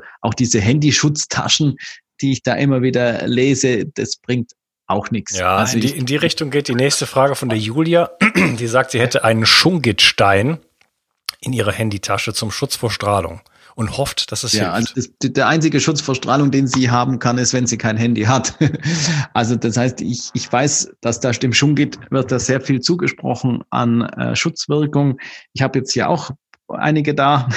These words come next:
Speaker 1: <laughs> und habe auch, äh, Balit, äh, Barit, Entschuldigung, Barit. Ähm, also ich kann, die, diese Stoffe sind, nehmen sicher einiges raus. Da ist, will ich gar nicht, äh, kleinreden, ich kenne mich da zu wenig aus, aber es ist nicht so,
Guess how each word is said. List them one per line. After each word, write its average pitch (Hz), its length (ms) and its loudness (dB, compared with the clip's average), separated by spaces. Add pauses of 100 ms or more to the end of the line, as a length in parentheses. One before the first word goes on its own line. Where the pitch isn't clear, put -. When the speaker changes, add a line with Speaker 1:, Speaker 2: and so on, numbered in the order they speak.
Speaker 1:
<laughs> 185 600 2
und 120 180 2
habe 123 260 -2
auch, 117 320 -4 (1160)
äh, 123 180 0
Balit, 113 580 0
äh, 131 240 -2 (300)
Barit, 160 340 2
Entschuldigung, 135 500 0
Barit. 151 440 0 (680)
Ähm, 139 460 2 (160)
also 135 200 -4
ich 151 140 -6
kann, 143 400 0 (260)
die, - 80 -10
diese 139 240 -2
Stoffe 143 280 0
sind, 131 240 0 (180)
nehmen 135 280 2
sicher 196 340 0
einiges 113 500 -4
raus. 110 340 -2
Da 127 100 -4
ist, 135 260 -4
will 139 80 -2
ich 131 100 -4
gar 131 140 -2
nicht, 135 240 -4
äh, - 100 -8
kleinreden, 123 680 -2 (100)
ich 110 100 -6
kenne 131 160 -2
mich 127 80 -2
da 120 140 -4
zu 139 200 -6
wenig 123 280 -2
aus, 143 200 0
aber 123 140 -2
es 120 120 -4
ist 131 140 -2
nicht 180 320 2
so, 147 300 0